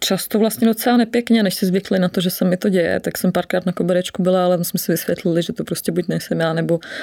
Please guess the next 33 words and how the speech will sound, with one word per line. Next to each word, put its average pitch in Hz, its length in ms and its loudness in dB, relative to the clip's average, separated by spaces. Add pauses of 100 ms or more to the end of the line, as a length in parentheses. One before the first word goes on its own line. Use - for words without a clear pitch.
(160)
je 170 80 0
to 180 120 -2
vytržený 170 400 0
z - 60 -8
kontextu, 165 600 -2
anebo 156 260 0
prostě - 340 -4
mi 165 160 0
někde 160 600 0
ně-, 156 380 -2
něco 160 500 0 (180)
jsem 170 200 -2
řekla 165 240 0
prudčejc 160 480 -2
třeba, 165 280 -2
než 160 220 -4
jsem, 165 300 0
eh, 160 720 -2
měla, 165 340 0
nebo 160 220 -2
než 151 120 -4
by - 80 -2
bylo 160 160 -2
úplně 160 200 0
profesionální. 165 840 -2 (520)
Než 170 180 0
jsme 185 160 0
si 190 100 -2
jako 180 200 0
vysvětlili, 175 560 2
že 170 220 2 (120)
jsem, 165 380 -2 (300)
že 175 140 0